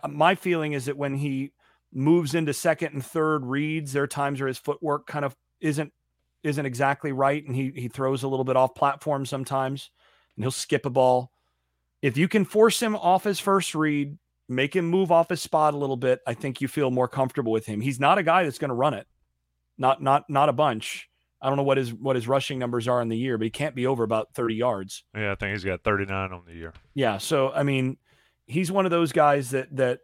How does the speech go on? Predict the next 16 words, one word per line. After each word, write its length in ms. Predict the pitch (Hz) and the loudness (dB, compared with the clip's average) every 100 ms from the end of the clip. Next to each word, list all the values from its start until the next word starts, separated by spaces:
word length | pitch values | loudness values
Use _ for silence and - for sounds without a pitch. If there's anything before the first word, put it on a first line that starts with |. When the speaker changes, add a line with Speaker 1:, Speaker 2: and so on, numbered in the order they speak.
| _ _ _ - | _ _ _ -4
Speaker 1:
you, 180 | 147 143 | -4 -4
you, 240 | 156 147 - | -4 -4 -6
you 260 | - 156 139 | -4 0 0
feel 400 | 120 - 196 208 | -4 -2 4 6
like 300 | 185 165 160 | 6 4 0
you 80 | 156 | -4
can 180 | 151 | -2
rush 560 | 131 131 147 - - - _ _ - | 2 4 4 2 -4 -8 _ _ -8
the 80 | |
passer 600 | 123 135 139 131 160 147 - - | -4 0 0 0 -4 -4 -8 -8
sort 200 | - 143 | -4 0
of 40 | |
more 140 | 135 | 0
traditionally 560 | 143 127 135 - 165 160 | -2 0 0 0 -2 0
with 160 | 160 160 | 0 0
him. 220 | 185 | -2